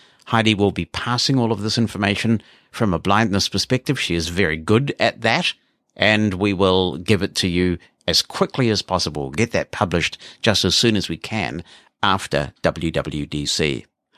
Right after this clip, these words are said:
On the Mosen at Large Twitter account, which is now up and running, so you can follow Mosen at Large on Twitter,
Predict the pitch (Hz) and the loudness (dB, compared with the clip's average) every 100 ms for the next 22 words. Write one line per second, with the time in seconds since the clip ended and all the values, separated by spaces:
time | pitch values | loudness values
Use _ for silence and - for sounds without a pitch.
0 | _ _ - 123 135 120 107 110 104 98 | _ _ 0 2 4 2 2 2 2 -2
1 | 90 92 87 85 - - - 151 143 139 | 0 0 2 0 -2 -6 -6 -4 -2 -4
2 | - 139 190 - - - 95 - 90 82 | 0 0 0 -4 -6 -4 -6 -4 -6 -2
3 | 92 87 - 101 - 78 90 170 196 202 | 0 0 -4 -10 -8 -2 0 0 -2 0
4 | 196 143 80 76 - 92 95 - 95 92 | 0 0 -4 -4 -2 -2 -2 -2 0 0
5 | 87 80 104 95 90 - 95 117 110 76 | -2 -2 -2 0 -4 -2 0 0 0 -4
6 | 76 76 110 113 | -4 -6 -2 -2